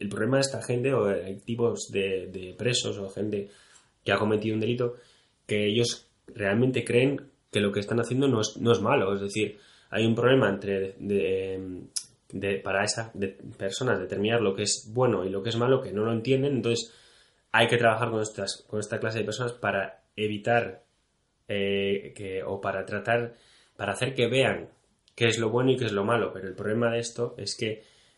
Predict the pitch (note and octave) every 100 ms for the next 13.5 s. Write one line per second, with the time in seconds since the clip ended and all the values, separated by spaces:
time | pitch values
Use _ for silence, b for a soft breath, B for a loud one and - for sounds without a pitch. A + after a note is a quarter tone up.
0 | _ G#2 G2 F#2+ F#2 F#2+ F#2 - G2+ G#2+
1 | A2 A2 G#2+ G#2 G2+ G2 A2+ A2+ A2 A2
2 | G#2+ G#2+ - G2+ A2+ A2+ - - G2 G#2
3 | G#2 G#2+ A2+ A#2 A#2 A2+ G#2+ - A2+ A#2+
4 | A2+ G#2+ - b b b b b b B2
5 | B2 A#2+ - A#2+ A#2+ A2+ A2+ G#2 G#2 A2
6 | A2 A2+ G#2+ G#2 G2+ G2+ - A2+ A2 A2
7 | G#2+ G2+ G2 A2 G2 G2 G2+ G#2+ - G2+
8 | G2 F#2+ G2 F#2+ - _ _ _ G2 G#2
9 | G#2+ - G#2 G2+ G2 A2+ C3 - G2+ G2+
10 | F#2+ - F#2+ - F#2+ - - A2+ G#2+ A2+
11 | A2 G2+ G2 A#2 G#2+ A2 G#2+ G2+ G#2+ G#2+
12 | A2+ G2+ F#2 F#2+ F2+ F#2+ G2+ G2+ - G#2+
13 | - F#2+ F#2 G2 -